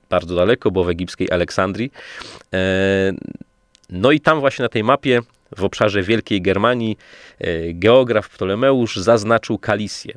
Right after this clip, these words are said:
na północ od pasma Karpat, na południe od wybrzeży Bałtyku i w takim bardzo charakterystycznym rozwidleniu rzek, przypominającym do złudzenia, e, dopływ Prosny do Warty. E,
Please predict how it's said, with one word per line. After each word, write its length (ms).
na 160
północ 440
od 100
pasma 420
Karpat, 440
na 100
południe 440
od 140
wybrzeży 320
Bałtyku 560
i 80
w 60
takim 340
bardzo 300
charakterystycznym 840
rozwidleniu 580
rzek, 260
przypominającym 840
do 120
złudzenia, 460
e, 120
dopływ 420
Prosny 380
do 120
Warty. 340
E, 60